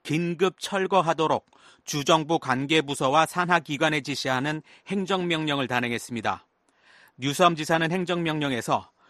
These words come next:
주정부 소유 토지 내에 위험한 노숙자 야영지를 긴급 처리하는 동시에 그 안에 거주하는 개인들을 지원하라고 요구했습니다.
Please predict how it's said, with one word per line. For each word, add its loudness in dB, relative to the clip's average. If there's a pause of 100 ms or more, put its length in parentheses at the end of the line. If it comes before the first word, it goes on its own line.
(240)
주정부 2
소유 0
토지 -2
내에 2 (340)
위험한 6
노숙자 2
야영지를 2
긴급 -4
처리하는 0
동시에 -2 (400)
그 4
안에 8
거주하는 2
개인들을 0
지원하라고 2
요구했습니다. -2